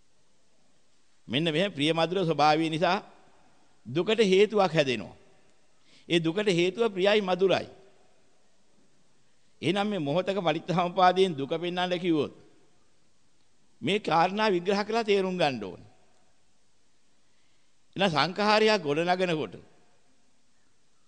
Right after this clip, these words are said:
ඒ ප්‍රිය මධුර ස්වභාවය නිසා ඒ සමග තියෙන දුක වැහෙනවා. ඒක දැනගන්න පොඩි උපමා ටිකක් අපිට විග්‍රහ කළ හැකියි.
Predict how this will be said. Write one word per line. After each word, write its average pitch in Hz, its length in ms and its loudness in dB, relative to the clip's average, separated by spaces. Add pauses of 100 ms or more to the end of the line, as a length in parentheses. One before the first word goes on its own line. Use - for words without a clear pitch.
(400)
ඒ 190 100 2
ප්‍රිය 160 240 -2
මධුර 208 340 0
ස්වභාවය 170 500 2
නිසා 214 360 -2
ඒ 156 200 0
සමග 208 300 -2
තියෙන 214 240 -4
දුක 247 200 -4
වැහෙනවා. 175 540 0 (3500)
ඒක 190 140 -2
දැනගන්න 190 520 0
පොඩි 190 240 -2
උපමා 208 380 0
ටිකක් 214 260 -4
අපිට 226 180 0
විග්‍රහ 180 360 2
කළ 139 180 -2
හැකියි. 107 300 -8